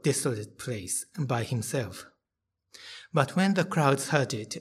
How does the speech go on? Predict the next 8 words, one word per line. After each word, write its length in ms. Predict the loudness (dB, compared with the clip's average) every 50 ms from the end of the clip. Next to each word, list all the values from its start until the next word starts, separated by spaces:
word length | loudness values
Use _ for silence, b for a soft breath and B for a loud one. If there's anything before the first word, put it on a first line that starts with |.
| -10 -12
they 360 | -2 0 2 4 4 2 0
followed 420 | 0 4 6 6 6 6 2 0 0
him 220 | -2 -2 -2 -2 -2
on 200 | -2 -2 -2 -4
foot 360 | -4 -4 -4 -4 -4 -6 -10 B B B B B B B
from 320 | -6 0 2 4 4 4 2
the 100 | 0 -2
towns. 540 | -2 -2 -2 -2 -2 -4 -6 -6 -8 -10